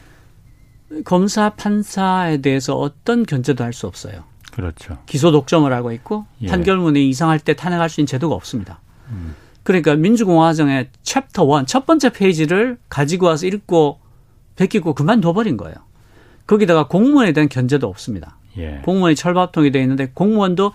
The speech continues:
Speaker 1: 비선출 권력이잖아요.
Speaker 2: 그렇죠.
Speaker 1: 그 미국 같은 경우는 백악관에 이오피라 그래서 Executive Office of President라 그래서 그게 한 천팔백 명 정도 됩니다.
Speaker 2: 예.
Speaker 1: 그게 다 비선출직인 시민들이에요.
Speaker 2: 예.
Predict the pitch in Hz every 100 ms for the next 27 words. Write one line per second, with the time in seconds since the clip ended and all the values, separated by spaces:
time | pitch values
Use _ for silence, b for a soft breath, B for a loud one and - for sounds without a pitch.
0 | b b b 190 185 247 254 247 147 127
1 | 113 104 101 156 175 - _ - 92 -
2 | - - B B - - - _ _ -
3 | - - - 147 147 139 127 - - 214
4 | 220 160 143 151 139 139 127 135 202 -
5 | 147 131 - - 208 233 233 - 143 117
6 | 117 127 110 - 147 143 208 262 - 214
7 | 185 - 170 - 185 165 139 127 127 120
8 | 120 - - 147 160 131 - - 226 214
9 | 214 214 247 247 202 123 120 104 101 104
10 | 78 - - 107 85 76 76 127 b b
11 | b - 160 185 151 143 170 175 233 233
12 | 185 127 117 - - 226 277 233 117 98
13 | 131 147 110 87 76 69